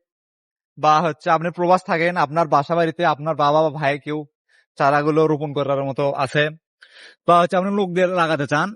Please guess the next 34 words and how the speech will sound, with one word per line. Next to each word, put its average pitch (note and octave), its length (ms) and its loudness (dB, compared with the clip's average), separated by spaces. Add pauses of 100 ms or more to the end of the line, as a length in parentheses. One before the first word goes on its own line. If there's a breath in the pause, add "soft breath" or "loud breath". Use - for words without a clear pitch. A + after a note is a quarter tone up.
(100)
তারা E3+ 200 2
আমাদের F3+ 240 0
কাছ F3 140 0
থেকে - 100 -20
চারাগুলো F3 480 2
স্ক্রিনে F3 260 -6
দেওয়া D#3+ 160 2
WhatsApp D#3+ 280 -2
নাম্বারে D#3+ 260 0
কল D#3 180 0
অথবা D#3+ 180 2
এস C#3+ 100 0
এম D#3 80 -2
এস D3+ 80 -4
করে F3 120 0
অর্ডার D#3 200 2
করতে B2+ 240 -4
পারেন। G#2+ 240 -6 (640 loud breath)
আমরা E3+ 320 2
আপনার F3+ 200 0
চারাগুলো E3+ 400 2
খুব F3 140 -4
সুন্দরভাবে E3+ 500 0
প্যাকেটিং D#3+ 400 -2
করে F3 260 0 (440 soft breath)
আপনার D3+ 220 2
বাসা C#3 300 2
বাড়িতে F3 420 0 (420 soft breath)
হোম E3 160 4
ডেলিভারির F3 340 4
মাধ্যমে D#3 260 0
পৌঁছে D3 260 0
দিয়ে B2+ 160 0 (400)
দিব। A2+ 200 -2